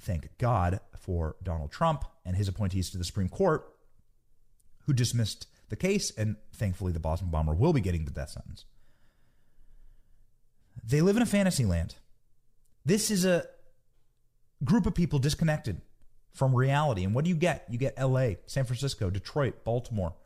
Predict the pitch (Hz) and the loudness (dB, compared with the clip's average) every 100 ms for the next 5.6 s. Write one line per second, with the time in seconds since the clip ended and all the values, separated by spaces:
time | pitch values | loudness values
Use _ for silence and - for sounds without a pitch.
0 | - - _ - - 156 160 143 95 - | -20 -20 _ -12 -2 0 0 -2 -8 -10
1 | _ - - _ _ _ _ - 156 175 | _ -20 -20 _ _ _ _ 2 4 6
2 | 208 240 208 - 160 160 156 131 107 113 | 4 4 2 2 2 4 2 2 0 -2
3 | 143 147 143 143 151 160 185 139 123 127 | 0 0 -2 -2 -2 0 0 0 2 2
4 | 120 113 113 110 113 113 - - 104 113 | 2 2 2 2 0 -2 -4 0 2 0
5 | 101 95 95 110 185 220 | -2 -4 -2 -2 -2 -4